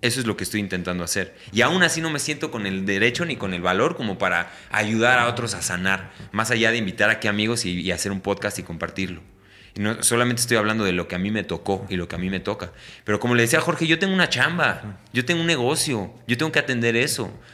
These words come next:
No me puedo voltear y de repente convertirme en señor sanador, porque se, suena bien bonito, pero no, pero no necesariamente lo es.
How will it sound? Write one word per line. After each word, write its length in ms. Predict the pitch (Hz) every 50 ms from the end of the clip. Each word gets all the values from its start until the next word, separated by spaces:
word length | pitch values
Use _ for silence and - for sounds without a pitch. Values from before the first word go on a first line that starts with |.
| - - -
No 60 | 110
me 100 | 131 139
puedo 240 | 117 139 147 151 143
voltear 400 | 120 101 95 90 - 117 123 135
y 60 | 127
de 100 | 113 104
repente 400 | 95 98 - 120 120 117 120 117
convertirme 500 | 107 98 95 95 87 - 117 117 123 120
en 60 | 110
señor 320 | - 104 98 98 107 113
sanador, 640 | - 113 104 95 95 92 95 110 127 131 120 - - - - - - - - _ _ _ _ _ -
porque 220 | - 95 - 95
se, 220 | - - 92 87 -
suena 260 | - 107 104 117 127
bien 180 | 127 117 110 107
bonito, 640 | 92 85 87 107 117 117 - 82 80 - - - -
pero 180 | - 98 90 90
no, 160 | 92 92 98 95 -
pero 180 | - 92 87 90
no 160 | 87 92 98
necesariamente 560 | 120 127 - 107 95 92 90 87 82 - 90
lo 120 | 85 82 90
es. 320 | 123 123 123 - - -